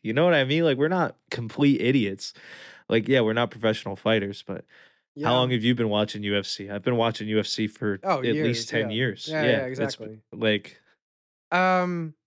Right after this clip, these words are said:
Speaker 2: yeah, and, and this is up there with some of the worst decisions I've ever
Speaker 1: I-,
Speaker 2: seen.
Speaker 1: it's gotta be the worst. It, it honestly has to be the worst.
Speaker 2: In recent
Speaker 1: Except
Speaker 2: memory,
Speaker 1: the
Speaker 2: yeah.
Speaker 1: Yeah.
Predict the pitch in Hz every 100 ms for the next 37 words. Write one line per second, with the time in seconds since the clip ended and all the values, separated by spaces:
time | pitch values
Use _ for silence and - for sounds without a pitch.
0 | _ - 240 196 175 175 170 175 185 185
1 | 151 165 156 156 135 131 131 120 - -
2 | 147 135 131 131 131 - 120 131 120 120
3 | 117 117 117 113 113 - 139 139 147 113
4 | - 160 180 135 143 113 127 107 110 101
5 | - - - _ _ _ - 135 131 135
6 | 131 156 175 156 127 143 127 123 - 113
7 | 110 104 104 101 101 - - _ - 208
8 | 226 277 247 202 170 160 151 147 135 120
9 | 123 120 113 110 120 _ - 117 120 107